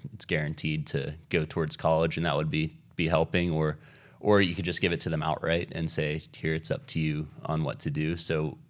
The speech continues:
we try to encourage clients to guide their children and, um,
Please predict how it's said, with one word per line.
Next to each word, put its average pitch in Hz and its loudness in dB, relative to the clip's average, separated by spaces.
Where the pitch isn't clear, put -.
we 92 0
try 87 6
to 82 0
encourage 98 6
clients 85 4
to 92 -2
guide 80 2
their 78 -2
children 80 -2
and, 76 -4
um, 73 -2